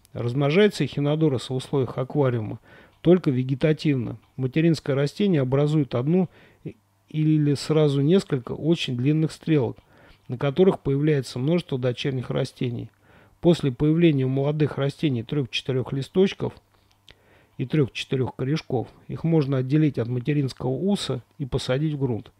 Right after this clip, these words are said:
Молодые растения будут развиваться быстрее, если обовр-,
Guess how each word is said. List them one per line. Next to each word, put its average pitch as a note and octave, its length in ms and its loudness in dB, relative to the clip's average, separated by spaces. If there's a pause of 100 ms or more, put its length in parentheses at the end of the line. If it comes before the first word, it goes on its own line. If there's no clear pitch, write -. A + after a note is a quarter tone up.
(460)
Молодые D#3 400 4
растения C#3+ 680 0 (760)
будут D#3 280 4
развиваться C#3+ 600 2
быстрее, C#3 520 0
если C3+ 340 -2
обовр-, C3+ 500 0